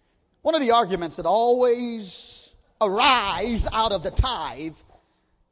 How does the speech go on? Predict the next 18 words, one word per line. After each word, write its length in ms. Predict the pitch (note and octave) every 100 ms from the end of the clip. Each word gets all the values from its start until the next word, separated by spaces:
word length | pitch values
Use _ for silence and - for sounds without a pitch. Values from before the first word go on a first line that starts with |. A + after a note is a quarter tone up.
| _
and 120 | D3 D#3+
why 180 | G#3+
some 180 | G#3 A#3
people 260 | F3+ G3+ G3+
don't 280 | G3 E3+ -
choose 300 | B3 G#3+ -
to 80 |
give 180 | D#3+ A#3+
it 80 | F#3+
is 100 | D#3
because 280 | E3 G#3+ E3+
they 100 | F#3+
said 180 | - G#3+
the 80 |
tithe 380 | G#3+ A#3+ C4 C#4
was 160 | G#3+ G3+
under 240 | A#3 A3
the 160 | G3